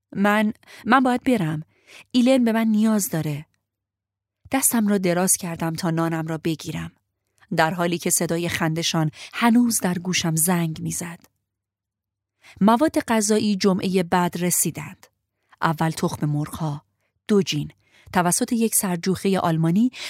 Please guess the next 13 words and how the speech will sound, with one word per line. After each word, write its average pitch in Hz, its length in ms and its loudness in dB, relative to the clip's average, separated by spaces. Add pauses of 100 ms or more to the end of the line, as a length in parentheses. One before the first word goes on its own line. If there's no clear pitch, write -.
و 190 80 4
پوشیده 220 420 -2
در 233 240 0
یک 226 160 0
ملحفه 190 460 -2
سفید 165 500 -2
رنگ 165 160 -4
تحویل 175 440 -4
داده 143 240 -6
شد. - 300 -6 (640)
انگار 170 380 2
که 170 140 0
داشت 170 300 2